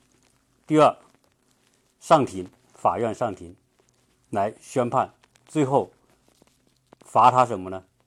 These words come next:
罚他，罚两百美元，然后做义工四十个小时。你看，在我们国内绝对不可能吧，对吧？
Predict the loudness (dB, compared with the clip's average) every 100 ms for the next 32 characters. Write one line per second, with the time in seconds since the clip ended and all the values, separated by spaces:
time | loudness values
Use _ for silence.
0 | _ _ -2 0 0 -6 -4 0 2 2
1 | 0 0 -4 -8 -14 -18 -20 _ _ _
2 | _ -6 -6 -2 -4 -6 -4 0 0 -4
3 | -10 -6 -6 -6 -8 -12 -12 -14 -14 -16
4 | -20 -20 _ _ _ _ _ _ _ _
5 | _ _ _ _ -8 -8 -10 -16 _ _
6 | _ _ 2 2 0 -8 -8 -8 -10 -12
7 | _ -8 -8 -10 -8 -8 -10 -12 -16 -18
8 | _ _ _ -10 -10